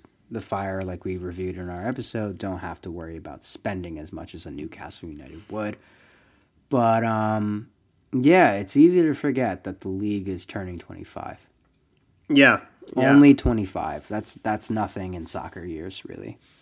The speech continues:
Speaker 2: Yeah, so Andrew, I would say, I mean, totally agree with your comment. It makes us feel a little bit more optimistic
Speaker 1: Did
Speaker 2: as
Speaker 1: you
Speaker 2: well.
Speaker 1: add a soccer ball onto the guy on the moon for
Speaker 2: You know
Speaker 1: the Kiros report?
Speaker 2: No, the Kiros report had a,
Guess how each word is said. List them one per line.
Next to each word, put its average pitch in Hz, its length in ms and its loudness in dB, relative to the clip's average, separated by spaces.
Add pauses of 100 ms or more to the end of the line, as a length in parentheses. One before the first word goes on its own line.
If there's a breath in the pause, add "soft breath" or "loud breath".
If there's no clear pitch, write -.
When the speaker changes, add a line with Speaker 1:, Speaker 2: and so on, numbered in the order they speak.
Speaker 2:
Yeah, - 300 -10
so - 140 -8
Andrew, 127 320 0
I 117 80 2
would 117 160 -2
say, 110 220 0
I 107 40 2
mean, 107 400 0 (220)
totally 113 380 -2
agree 107 300 -2
with 104 160 -6
your 98 80 -6
comment. 101 580 -8
It 110 80 -10
makes 110 320 -4
us - 220 -8 (560 soft breath)
feel 135 300 4
a 127 160 -2
little 127 180 4
bit 120 120 4
more 113 260 0
optimistic 107 760 -4
Speaker 1:
Did 120 120 -4
Speaker 2:
as 156 100 -2
Speaker 1:
you 233 100 2
Speaker 2:
well. - 80 -6
Speaker 1:
add 185 440 0
a - 80 -6
soccer 143 440 -4
ball 180 460 0 (480 loud breath)
onto 143 300 0
the 147 80 2
guy 170 520 0
on 135 180 -2
the 127 60 2
moon 160 440 4
for 151 60 4
Speaker 2:
You 143 60 10
know 170 80 10
Speaker 1:
the - 60 4
Kiros 170 480 0
report? 185 480 -2
Speaker 2:
No, 117 100 -4
the 117 80 -2
Kiros 123 300 2
report 110 280 -4
had 104 180 -6
a, 104 160 -6